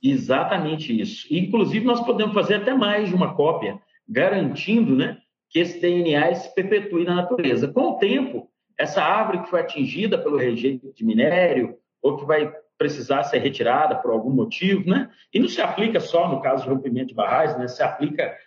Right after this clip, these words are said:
em qualquer outra situação que a gente tem o risco, é, de, de perda iminente desse D N A, nós podemos copiá-la, como eu disse, né? Fazer até mais de uma cópia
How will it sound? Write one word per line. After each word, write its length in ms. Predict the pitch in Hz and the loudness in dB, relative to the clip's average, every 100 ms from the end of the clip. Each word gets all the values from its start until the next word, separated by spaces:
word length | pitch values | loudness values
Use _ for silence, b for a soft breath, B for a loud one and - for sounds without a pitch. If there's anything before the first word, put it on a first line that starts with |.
| B - | B -2
em 80 | 131 | 0
qualquer 420 | 143 120 185 214 | 2 2 2 2
outra 220 | 202 170 | 2 -2
situação 640 | - - 120 117 151 160 | -4 -2 -2 0 0 0
que 100 | 156 | -2
a 20 | 117 | -6
gente 240 | 139 - - | -6 -8 -4
tem 160 | 151 | -2
o 40 | 117 | -2
risco, 680 | - 156 226 - - 98 _ _ - | 0 2 2 0 -12 -20 _ _ -2
é, 760 | 98 101 101 101 101 98 95 - _ _ _ _ _ | 2 4 4 4 2 0 -4 -12 _ _ _ _ _
de, 600 | - 123 117 113 - 110 110 | -4 0 2 2 -2 -10 -8
de 160 | 131 | -6
perda 440 | 143 135 110 101 117 | -2 0 0 2 0
iminente 600 | 127 123 123 147 143 - | 0 0 0 -2 -4 -4
desse 240 | 123 123 | -4 0
D 180 | 135 143 | 0 2
N 120 | 156 180 | 2 2
A, 300 | 135 - B B _ - | 0 -2 B B _ -4
nós 200 | 156 - | -4 0
podemos 460 | 208 160 151 - - _ _ | -2 -2 -4 -12 -18 _ _
copiá-la, 680 | 208 220 285 190 160 240 - - _ _ _ _ | 0 0 2 2 2 0 -4 -10 _ _ _ _
como 140 | 175 180 | -2 0
eu 100 | 143 | 0
disse, 340 | 151 151 - | -4 -10 -6
né? 140 | 170 170 | -4 -2
Fazer 260 | 147 170 | 0 0
até 240 | 170 - 196 | 0 -2 0
mais 380 | 185 214 247 | 0 0 -2
de 80 | 185 | -2
uma 240 | 175 165 - | -2 -2 0
cópia 400 | 175 - - | 0 0 -6